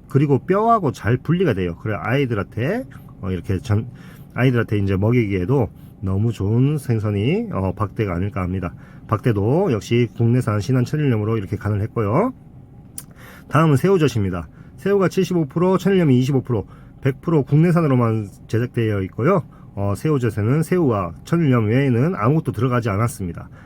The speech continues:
지금 보시면은 이렇게 제가 옆으로 누여봤는데 국물이 올라오진 않죠? 그렇게 많지 않습니다, 국물이. 최소한의 국물만 넣어서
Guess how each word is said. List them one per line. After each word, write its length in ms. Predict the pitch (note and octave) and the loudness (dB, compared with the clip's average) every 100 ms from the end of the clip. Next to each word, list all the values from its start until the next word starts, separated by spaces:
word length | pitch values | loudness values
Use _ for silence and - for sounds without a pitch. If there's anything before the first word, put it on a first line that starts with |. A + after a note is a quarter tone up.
| - | -14
지금 180 | - C3+ | -2 2
보시면은 720 | D3 D#3 E3+ D3+ D3 D3 D3+ | 2 2 4 4 4 4 2
이렇게 240 | D3 C#3 C3 | 0 -4 -2
제가 220 | C3+ C3 | 2 4
옆으로 320 | E3 E3 D3 | 4 4 2
누여봤는데 720 | B2+ D#3 C3 A#2+ B2 B2+ B2+ - - - - | 4 2 2 2 0 0 -2 -4 -14 -20 -6
국물이 300 | D#3 F3+ E3+ | 0 2 4
올라오진 460 | C#3+ E3 F3+ D3+ C#3+ | 2 2 2 2 2
않죠? 420 | A2+ G2+ C#3+ F3 - | 0 0 -2 -2 -6
그렇게 240 | - C3 A2 | -6 -4 -2
많지 480 | G2+ A#2+ C#3+ - | 0 2 0 0
않습니다, 380 | C3+ G2 B2+ A2 | -2 0 -2 -2
국물이. 340 | F#2+ G2+ F#2 F2 - - - | -2 -4 -2 -6 -10 -20 -20
최소한의 480 | - G#3+ G#3 A3+ F3+ | -2 0 2 2 2
국물만 460 | B2 C#3+ C#3 B2+ A2+ | 2 4 4 4 2
넣어서 520 | A#2 G#2+ A2+ G#2 F2 | 0 0 0 -2 -4